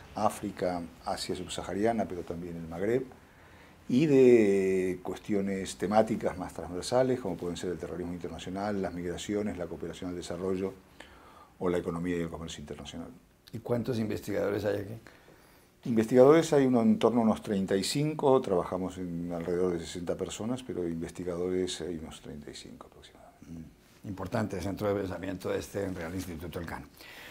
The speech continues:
Speaker 2: José Manuel Calvo, usted fue corresponsal en Washington varios años,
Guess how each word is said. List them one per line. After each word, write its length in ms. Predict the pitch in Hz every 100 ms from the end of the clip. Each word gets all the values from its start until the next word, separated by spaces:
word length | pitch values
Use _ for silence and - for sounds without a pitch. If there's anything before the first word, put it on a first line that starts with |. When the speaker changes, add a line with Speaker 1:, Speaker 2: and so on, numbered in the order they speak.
| -
Speaker 2:
José 180 | 147 131
Manuel 260 | 131 143
Calvo, 260 | 143 156 139
usted 300 | - 139 147
fue 140 | 151
corresponsal 500 | 147 156 - 104 113
en 60 | 131
Washington 460 | 127 120 135 95
varios 320 | 98 120 110 95
años, 400 | 98 85 87